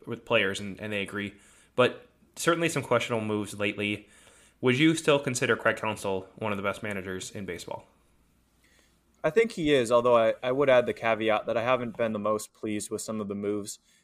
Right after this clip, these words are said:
Speaker 2: that he has made lately. Some with bullpen management.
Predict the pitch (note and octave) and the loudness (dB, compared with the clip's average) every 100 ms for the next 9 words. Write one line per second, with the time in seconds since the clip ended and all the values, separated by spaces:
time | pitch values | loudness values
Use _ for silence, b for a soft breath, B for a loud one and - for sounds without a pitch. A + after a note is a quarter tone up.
0 | _ A2+ G#2+ G#2+ A2+ A2+ A2+ A2 G#2+ G#2+ | _ -8 -4 0 2 2 0 0 2 0
1 | A2 A2+ A2 _ _ - - F3+ D#3 F#2+ | -2 -6 -8 _ _ -6 -2 2 2 2
2 | B2 B2 B2 A2+ G#2+ G#2+ A2 A2 A2+ | 0 0 -2 -2 0 -2 -4 -6 -6